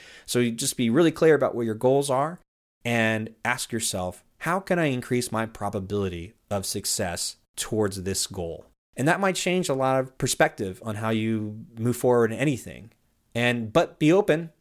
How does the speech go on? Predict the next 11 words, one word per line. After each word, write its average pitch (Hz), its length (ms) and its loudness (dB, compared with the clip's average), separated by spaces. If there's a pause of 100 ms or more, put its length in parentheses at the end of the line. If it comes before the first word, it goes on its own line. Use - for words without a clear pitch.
(180)
to 143 120 -6
that 120 240 0 (160)
little 160 220 2
happy 151 340 -4
story 123 380 2
that 98 120 -4
might 107 140 -6
happen. 104 260 -4
Something 165 360 -2
might 147 180 0
happen. 101 400 -4